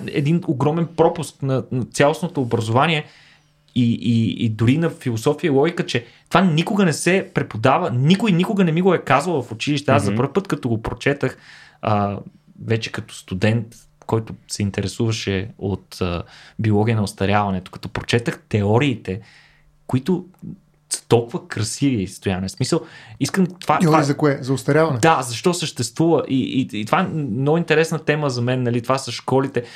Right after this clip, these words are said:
Speaker 1: Според мен е просто нещо в философията на някакъв етап се е случило и тя се е разделила и, нали, от една страна е останала науката, пък философията си е продължила по собствения път и затова това, което аз говорех за тези школи,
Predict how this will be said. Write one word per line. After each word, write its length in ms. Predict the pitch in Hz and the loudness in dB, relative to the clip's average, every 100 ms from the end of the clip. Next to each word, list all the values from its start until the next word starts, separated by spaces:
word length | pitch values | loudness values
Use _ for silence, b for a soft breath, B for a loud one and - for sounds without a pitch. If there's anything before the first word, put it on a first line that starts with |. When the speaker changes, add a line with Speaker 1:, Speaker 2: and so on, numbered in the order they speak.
| B | B
Speaker 1:
Според 240 | - 131 123 | -4 0 2
мен 100 | 185 | 2
е 120 | 196 | 2
просто 220 | 180 185 | -2 2
нещо 260 | 175 180 185 | 2 2 0
в 40 | |
философията 520 | 170 135 160 160 - | 0 -2 0 0 0
на 80 | 135 | 0
някакъв 300 | 139 143 - | 2 0 -2
етап 260 | 117 127 123 | -2 -2 -2
се 140 | - | -2
е 60 | 113 | -2
случило 360 | - 120 139 | -2 -2 0
и 80 | 180 | 0
тя 140 | 180 | 0
се 180 | 156 165 | -2 0
е 60 | 147 | 0
разделила 460 | 120 117 123 175 | 0 0 2 4
и, 40 | 170 | 2
нали, 140 | 139 156 B B | 0 -2 B B
от 160 | B 131 | B 2
една 140 | 143 | 2
страна 300 | 139 131 135 | 2 -2 0
е 40 | |
останала 580 | 131 - 131 127 120 107 B B B | 0 0 0 2 2 0 B B B
науката, 460 | 117 151 180 196 - | 0 0 0 -4 -4
пък 120 | 135 | -6
философията 500 | - 120 117 165 170 | -2 -2 0 -4 -6
си 140 | - 131 | -4 -4
е 100 | 113 | -2
продължила 500 | 117 110 110 160 160 | -2 -2 2 0 0
по 100 | 123 | -2
собствения 540 | 156 156 151 131 117 | -2 -2 -2 -2 -2
път 200 | 165 165 | -4 -2
и 60 | 139 | -4
затова 300 | 120 - 156 | -4 -4 -4
това, 160 | 160 | -2
което 300 | 151 160 156 | -2 0 2
аз 160 | 147 143 | 0 0
говорех 420 | 127 120 143 139 - | -2 2 2 0 -6
за 180 | 113 110 | -12 0
тези 240 | 147 131 | 0 0
школи, 480 | 113 - 147 131 107 | -6 2 2 2 -2